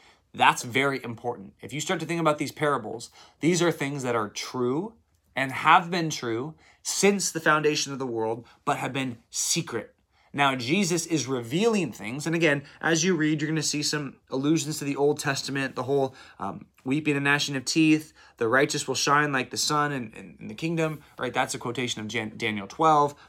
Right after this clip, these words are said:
The weeping and gnashing of teeth, that's looking back to Isaiah sixty-six twenty-four. So, like, there's all these Old Testament allusions, but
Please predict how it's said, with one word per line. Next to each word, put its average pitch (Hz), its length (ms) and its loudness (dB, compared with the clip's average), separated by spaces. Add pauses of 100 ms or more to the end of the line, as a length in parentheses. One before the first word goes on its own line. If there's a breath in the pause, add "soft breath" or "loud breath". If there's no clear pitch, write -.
(120)
The 107 180 0
weeping 123 300 -2
and 113 60 -6
gnashing 110 280 -4
of 107 60 -12
teeth, 170 240 0
that's 120 260 0 (240 loud breath)
looking 117 300 -4
back 120 180 2
to - 120 -6
Isaiah 104 220 -6
sixty-six 110 680 -4
twenty-four. 160 640 2 (140 loud breath)
So, - 140 -2
like, 127 180 -2
there's 190 180 2
all 160 140 8
these 143 160 2
Old 147 260 2
Testament 131 380 -4
allusions, 123 520 2 (200 soft breath)
but 127 360 4